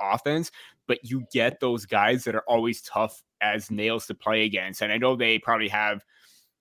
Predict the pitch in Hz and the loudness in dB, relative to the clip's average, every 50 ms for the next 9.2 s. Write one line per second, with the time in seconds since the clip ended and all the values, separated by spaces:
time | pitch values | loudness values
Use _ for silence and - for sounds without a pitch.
0 | _ - 120 113 113 107 107 104 95 104 - 131 127 113 117 117 107 101 113 104 | _ -4 -2 0 2 2 0 0 -4 -6 -2 0 0 2 2 0 -2 0 0 0
1 | 104 104 - - 110 107 - - - 117 113 120 120 117 107 - 113 110 107 104 | 0 0 -2 -4 -4 -4 -4 -2 0 2 2 2 0 -2 -4 -2 -2 0 0 0
2 | 104 104 104 98 _ _ _ _ _ _ _ _ _ _ _ - - - 113 107 | 0 -2 -2 -4 _ _ _ _ _ _ _ _ _ _ _ -8 -2 4 4 6
3 | 110 120 104 120 113 110 107 107 107 104 - 117 117 110 110 110 104 - - - | 6 4 2 0 0 0 0 0 -2 -4 -6 -8 -8 -6 -4 -4 -4 -4 -4 -4
4 | 117 110 101 98 - 113 110 - 117 104 98 - - 101 107 123 127 135 151 165 | -2 -2 -2 -4 -4 -8 -8 -8 -8 -12 -10 -4 -2 0 0 2 2 2 2 0
5 | 170 185 180 - _ - - - - - - _ _ _ _ - 139 123 113 117 | 0 -2 -4 -10 _ -20 -20 -20 -20 -20 -20 _ _ _ _ 4 4 6 6 6
6 | 117 117 - - - _ _ _ _ _ - 135 - - 117 135 147 160 156 - | 4 4 2 -4 -18 _ _ _ _ _ -6 -4 -4 -4 -2 0 2 2 2 6
7 | 117 127 131 131 135 127 117 123 131 123 117 110 110 113 113 - - - 120 113 | 8 8 8 10 8 6 6 4 4 4 2 0 0 -2 -2 -4 -6 -6 -6 -6
8 | 101 - 104 104 113 117 113 98 107 107 110 - 113 107 107 104 98 98 98 107 | -6 -4 -2 -2 0 -2 -2 -2 -2 -4 -2 -2 -4 -4 -4 -4 -4 -2 0 0
9 | 127 135 147 - | 0 0 -2 -4